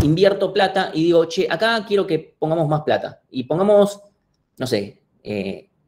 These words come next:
cambiamos los caños y ahora pasa un litro más. Y acá también, cambiamos los, los caños y ahora pasa un litro más,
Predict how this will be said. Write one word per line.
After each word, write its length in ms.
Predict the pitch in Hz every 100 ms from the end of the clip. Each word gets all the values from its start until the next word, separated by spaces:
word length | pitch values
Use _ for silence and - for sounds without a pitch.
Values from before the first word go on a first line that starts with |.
| _
cambiamos 400 | - 117 160 156
los 120 | 156
caños 520 | 202 196 190 202 214
y 60 | 127
ahora 240 | 151 151
pasa 320 | 151 - 143 -
un 140 | 151
litro 280 | 151 151 127
más. 320 | 104 - - _ _ -
Y 180 | 131
acá 180 | 139 185
también, 340 | 180 135 110 117
cambiamos 400 | 123 139 147 127
los, 280 | 117 113 -
los 140 | 110
caños 460 | - 131 147 135 117
y 80 | 107
ahora 340 | 113 117 117
pasa 260 | 127 117 117
un 100 | 123
litro 240 | 120 110 101
más, 320 | 90 -